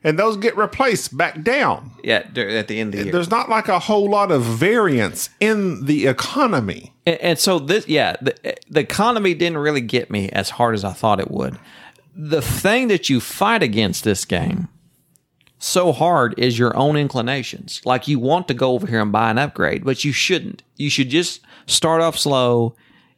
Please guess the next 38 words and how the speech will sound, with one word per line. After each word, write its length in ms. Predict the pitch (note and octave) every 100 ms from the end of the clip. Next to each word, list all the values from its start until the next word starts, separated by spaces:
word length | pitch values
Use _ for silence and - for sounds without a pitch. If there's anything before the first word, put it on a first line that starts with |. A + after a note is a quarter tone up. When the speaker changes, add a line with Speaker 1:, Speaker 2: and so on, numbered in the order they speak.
| B2+
Speaker 2:
get 220 | C#3+ -
some 180 | D3+ C#3
oil, 320 | B2 A#2+ A2
refine 400 | A2 - C3+ C3+
it, 100 | A#2
get 120 | A#2+
a 20 |
little 140 | A#2+ A#2+
bit 100 | A2+
more, 260 | A#2 A#2 -
more 280 | A#2 A#2+ A#2
money, 280 | A#2 A2 G#2+
and 140 | G#2+
then 140 | B2 B2+
go 160 | A#2
do 80 | A2+
your 180 | G#2+ G2+
thing. 360 | - F#2 - - - - - -
It's 280 | D3 - E3
like 260 | G3+ F3+
the 100 | C3
thing 440 | - - F#3+ G3+ F#3
that's 260 | D#3 -
the 100 | -
challenges 920 | - - - A3 A3 F3+ B2 A2 G2 - _
in 180 | A#2+ G#2+
this 160 | F2+
game 400 | - D#2 E2+ F2+ -
is 260 | A#2+ G#2+ G#2
this. 500 | G#2+ - - - - _ _ _ _ _ - _ _ _
There 220 | - D3+
is 180 | D3 C#3
a 120 | B2+
path 560 | A#2+ - F3+ F#3+ F#3+ -
to 80 | D3
take 600 | D3 - D#3+ - - - _ _ _ _ _ _ _ _ _ -
that 180 | B2+ A#2
is 160 | G#2+